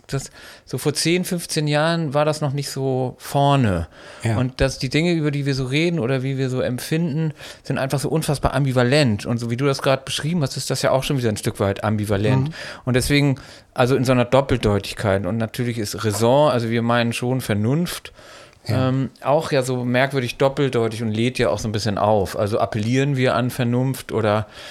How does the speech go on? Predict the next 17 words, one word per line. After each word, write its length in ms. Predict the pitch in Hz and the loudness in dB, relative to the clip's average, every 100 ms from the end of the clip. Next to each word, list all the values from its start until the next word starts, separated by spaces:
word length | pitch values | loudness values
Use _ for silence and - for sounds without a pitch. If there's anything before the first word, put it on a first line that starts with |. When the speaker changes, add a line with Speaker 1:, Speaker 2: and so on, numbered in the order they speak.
| - - | -18 -4
Speaker 1:
jemanden 420 | 113 123 117 131 | 0 2 2 0
zur 340 | - 120 113 123 | -2 0 -2 0
Raison 560 | 117 110 120 131 139 | 0 2 4 4 2
bringen, 400 | 123 127 127 127 | 0 0 2 0
ist 140 | 107 - | -2 -4
dann 100 | 113 | -2
gleich 260 | 117 113 120 | 0 0 -2
wieder 220 | 117 113 | -2 -2
sowas, 460 | 110 107 - - - - - - - | -2 -4 -4 -8 -12 -20 -20 -20 -20
sowas 320 | - 107 101 - | -6 -4 -4 -6
Zügelndes. 920 | - 139 156 147 139 135 131 131 - | -4 -2 0 0 0 0 -2 -2 -6
Und 240 | - 117 | -4 -2
auch 120 | - 107 | -2 -2
Driften 720 | - 139 180 - 147 120 101 - - - - | 2 2 2 -2 0 0 -2 -10 -18 -18 -10
ist 160 | - | -2
ja 100 | 135 | 0
schon, 380 | 123 131 123 117 | 2 0 2 0